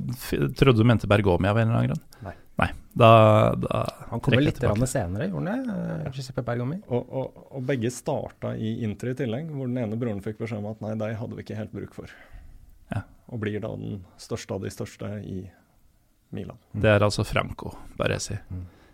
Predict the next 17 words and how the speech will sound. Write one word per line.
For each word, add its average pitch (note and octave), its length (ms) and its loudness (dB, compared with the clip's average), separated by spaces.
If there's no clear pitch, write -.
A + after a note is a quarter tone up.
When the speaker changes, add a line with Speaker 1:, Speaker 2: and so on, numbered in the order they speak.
Speaker 1:
Ehm, A#2+ 460 8
så - 300 0
mitt D#3+ 320 4
første - 240 4
møte D3 320 6
med, C3+ 580 8
jeg D3 160 8
har C3 220 8
en, D3 180 6
eh, C#3 380 8
eller B2+ 300 4
jeg B2+ 160 0
kom A2 260 2
opp - 240 -4
med B2 140 4
en C3 40 0
påstand, C3+ 540 4